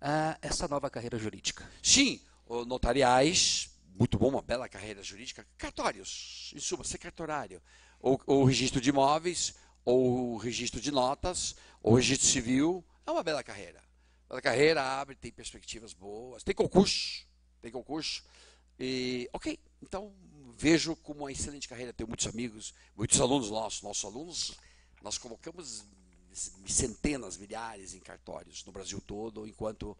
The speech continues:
Speaker 2: eu tive o L F G, né? Então, ok, uma bela carreira.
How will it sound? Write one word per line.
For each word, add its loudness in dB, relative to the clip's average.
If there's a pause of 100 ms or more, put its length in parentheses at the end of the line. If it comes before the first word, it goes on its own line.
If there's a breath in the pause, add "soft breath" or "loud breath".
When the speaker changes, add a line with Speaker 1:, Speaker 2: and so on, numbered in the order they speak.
(280 soft breath)
Speaker 2:
eu -4
tive 0
o 0
L -8
F -16
G, -16
né? -18
Então, -10 (160)
ok, -4 (360)
uma -8
bela 6
carreira. -12